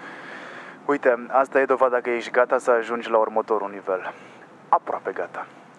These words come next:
Adică mai ai câteva chestii de văzut și de învățat. Și pe unul dintre ele tocmai ce l-ai descoperit. Dacă ești atent la ce-ți spun,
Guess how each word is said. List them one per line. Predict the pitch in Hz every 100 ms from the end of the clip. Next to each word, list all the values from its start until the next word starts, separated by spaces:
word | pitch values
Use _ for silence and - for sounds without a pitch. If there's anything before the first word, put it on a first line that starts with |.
| -
Adică | 98 123 127 127
mai | 123
ai | 127
câteva | 123 117 110 101
chestii | 101 - 98
de |
văzut | 95 98 98
și | 104
de | 110
învățat. | 104 98 95 - 87 - - - - - - - -
Și | -
pe | -
unul | 127 139 143
dintre | 123 117 123
ele | 127 120
tocmai | 123 117 117 110 110
ce | - 117
l-ai | 107 104
descoperit. | 104 - 107 98 - - - - -
Dacă | 120 110 117
ești | 110 117
atent | 107 113
la | 110
ce-ți | 107 107 -
spun, | - 117 151